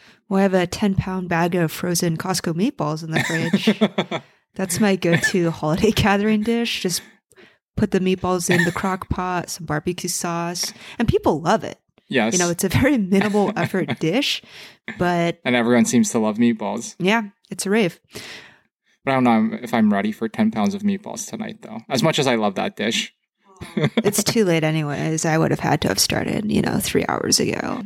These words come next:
Speaker 1: You know, I'm, I'm glad that, uh, we're being safe and, yeah, with Omicron now, I mean, it just seems like even people who are showing no symptoms,
Speaker 2: Yeah.
Speaker 1: something can happen. It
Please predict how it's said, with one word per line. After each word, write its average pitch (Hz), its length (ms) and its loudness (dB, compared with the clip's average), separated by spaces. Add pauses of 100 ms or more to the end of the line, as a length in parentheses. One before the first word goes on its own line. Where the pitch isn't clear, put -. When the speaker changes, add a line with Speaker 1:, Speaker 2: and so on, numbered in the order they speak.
(280)
Speaker 1:
You 196 140 4
know, 160 100 4
I'm, 160 220 2
I'm 170 120 0
glad 165 440 0
that, 151 440 0
uh, 160 400 2
we're 226 160 -2
being 175 280 0
safe 339 580 2
and, 208 480 4 (360)
yeah, 262 220 2
with 170 240 0
Omicron 165 560 2
now, 147 440 0
I 160 40 -4
mean, 160 220 0
it 165 80 0
just - 220 2
seems 170 240 0
like 170 280 -2
even 170 300 2
people 151 460 2
who - 120 -4
are 135 100 2
showing 143 400 2
no 143 120 -2
symptoms, 180 1000 0 (220)
Speaker 2:
Yeah. - 260 -4 (840)
Speaker 1:
something 165 340 0
can 156 140 -8
happen. 160 480 -6 (140)
It - 160 0